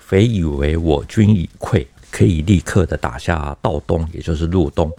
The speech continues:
这个时候呢，七十一军八十七师的师长熊新民，他发现了火车站东南附近哦，有一个叫做傅盛全烧锅的据点，做白酒的一个工作坊。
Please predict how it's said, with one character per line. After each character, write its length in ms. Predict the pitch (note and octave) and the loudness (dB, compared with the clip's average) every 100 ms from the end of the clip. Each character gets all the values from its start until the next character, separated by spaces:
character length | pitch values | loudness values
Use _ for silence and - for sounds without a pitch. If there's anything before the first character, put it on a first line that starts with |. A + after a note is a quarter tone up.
| - | -6
这 140 | - D3+ | 0 2
个 100 | F#2+ | 2
时 200 | - G2+ | 0 0
候 180 | - | 2
呢， 180 | F2 F2 | 2 2
七 200 | F2 - | -2 -4
十 160 | A#2 G#2 | -2 0
一 100 | G#2+ | 0
军 200 | A2+ G#2+ | 2 0
八 160 | G#2 G2 | 0 -4
十 120 | G2 | -6
七 240 | - - | -8 -4
师 240 | G2+ - F#2 | -4 -2 0
的 140 | E2 | 0
师 240 | - G2+ | 0 0
长 240 | F#2+ D2 - - | 0 -2 -6 -18
熊 400 | - - D#2 G2 | -12 -4 0 0
新 180 | - | 2
民， 260 | A2+ G2+ C2+ C2+ | 4 4 0 -8
他 160 | - F#2 | -6 -4
发 200 | - F#2 | -2 -2
现 220 | - G2 | 2 2
了 180 | D#2+ D#2 | 2 -2
火 200 | D2+ - | -4 -10
车 180 | - - | -4 -4
站 260 | F2+ F#2 D2 - | 0 0 -2 0
东 200 | G#2 G#2+ | 0 0
南 260 | D2+ D2 - | -2 -6 -4
附 180 | - F2 | -2 0
近 180 | - C#2 | 0 -2
哦， 120 | - - | -4 -10
有 220 | E2 D2 | -4 -2
一 140 | F2+ | -2
个 240 | F2+ - D#2+ | 0 -2 -2
叫 200 | - F2+ | 0 -2
做 300 | - G2+ - | 2 0 0
傅 380 | - - G2 D2+ | -4 0 0 0
盛 280 | - B2+ D#2+ | -2 -2 0
全 400 | - - - C#2 - - | -4 -8 -6 -6 -6 -8
烧 160 | - G2 | -2 0
锅 260 | F2+ G2+ F#2+ | 2 2 2
的 280 | D#2 C#2+ | 0 -4
据 260 | D2 - F2 | -6 0 0
点， 180 | - - | 0 -6
做 240 | - G#2 E2 | 0 2 2
白 180 | - D#2+ | 0 -2
酒 240 | - C#2 | 0 -2
的 120 | - C#2+ | -2 -4
一 120 | E2 | -4
个 260 | - D2+ C#2 - | -2 0 0 -4
工 160 | - G2+ | 0 0
作 200 | - D#2 | 2 -2
坊。 180 | - | -2